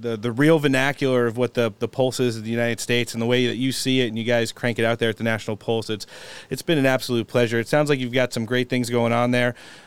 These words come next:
And, and the biggest thing that we like to do on this show is support real news. So your social medias and, and obviously the website, we'll get as many of our, uh, listenership who aren't already dialed in. I mean, I'm a member, and I, I suggest everybody else should be. You get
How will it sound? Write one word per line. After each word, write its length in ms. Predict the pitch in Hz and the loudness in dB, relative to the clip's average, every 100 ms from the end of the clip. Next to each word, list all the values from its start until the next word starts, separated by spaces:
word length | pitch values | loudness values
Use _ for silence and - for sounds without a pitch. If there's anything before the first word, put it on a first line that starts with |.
| - | -2
And, 420 | 135 135 143 135 | 2 4 2 2
and 80 | 135 | -2
the 40 | |
biggest 260 | 139 175 170 | 0 0 0
thing 140 | 175 | 2
that 140 | 156 139 | 2 4
we 100 | 156 | 4
like 140 | 143 | 4
to 80 | 127 | 2
do 140 | 139 | 2
on 100 | 127 | 4
this 120 | 131 | 2
show 300 | - 147 135 | 2 4 4
is 100 | 123 | 2
support 380 | - 120 - 143 | -2 -2 2 2
real 240 | 120 120 113 | 2 2 2
news. 300 | 117 117 110 | 0 0 -2
So 320 | - 120 117 - - - - | 0 2 0 -6 -20 -16 0
your 100 | 170 | 2
social 300 | 196 185 160 | 4 4 4
medias 520 | 151 160 175 185 175 | 4 4 6 6 4
and, 140 | 143 | 4
and 160 | 131 135 | 4 4
obviously 460 | 135 143 147 - 139 | 4 2 2 2 2
the 100 | 127 | 4
website, 480 | 139 135 156 151 | 4 4 4 4
we'll 140 | 135 135 | 4 0
get 160 | 135 | 0
as 120 | 123 117 | 0 0
many 240 | 135 135 | 2 2
of 140 | 127 | 2
our, 300 | 123 127 127 | 2 4 4
uh, 260 | 123 117 113 | 4 4 2
listenership 600 | 110 139 - 131 - 135 | 0 -4 -2 -2 0 0
who 100 | 135 | 2
aren't 200 | 127 131 | 2 2
already 260 | 127 135 131 | 2 2 2
dialed 360 | 120 117 117 113 | 2 2 2 2
in. 140 | 123 | 0
I 120 | 123 | 0
mean, 160 | 117 117 | -2 -2
I'm 160 | 127 | 0
a 20 | 120 | 2
member, 420 | 120 123 127 135 | 2 2 2 2
and 200 | 123 113 | 0 0
I, 240 | 107 110 | -2 -2
I 40 | 113 | -2
suggest 440 | 123 110 123 - | -4 -2 -2 0
everybody 340 | 120 113 117 | -4 -2 0
else 160 | 117 120 | 2 0
should 160 | - 107 | -2 -4
be. 240 | 110 113 | -2 -2
You 40 | |
get 220 | 104 113 | -2 -4